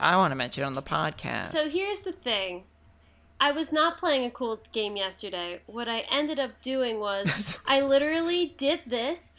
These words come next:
Speaker 2: and then I called you, Thomas, and I was like, "I am f-, so full right now. I need to burst out." And then you, we canceled the podcast, and I was so upset.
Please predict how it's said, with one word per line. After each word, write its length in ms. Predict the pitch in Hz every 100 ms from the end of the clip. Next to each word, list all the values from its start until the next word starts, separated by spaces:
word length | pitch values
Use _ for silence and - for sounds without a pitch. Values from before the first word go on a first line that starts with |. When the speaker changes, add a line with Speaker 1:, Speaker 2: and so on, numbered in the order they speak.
| - -
Speaker 2:
and 120 | 269
then 120 | 269 254
I 120 | 220
called 480 | - 240 226 233 294
you, 80 |
Thomas, 420 | - 339 349 381 370
and 80 |
I 120 | 277 254
was 120 | 247
like, 340 | 262 220 214 - - -
"I 180 | 254 247
am 180 | 269 285
f-, 280 | 269 - -
so 340 | - 254 294
full 440 | - 320 285 277
right 240 | 247 226 -
now. 400 | 196 185 185 -
I 120 | 233
need 240 | 240 247 254
to 100 | 269
burst 560 | - 247 233 269 -
out." 360 | 269 226 202 190 -
And 120 | 262
then 280 | 269 277 254
you, 140 | 269 - -
we 200 | 220 262
canceled 420 | 247 262 247 277
the 80 | 262
podcast, 580 | 233 202 214 277 285 311
and 60 | 262
I 60 |
was 120 | 247 -
so 360 | - - 262
upset. 520 | 269 269 - 220 277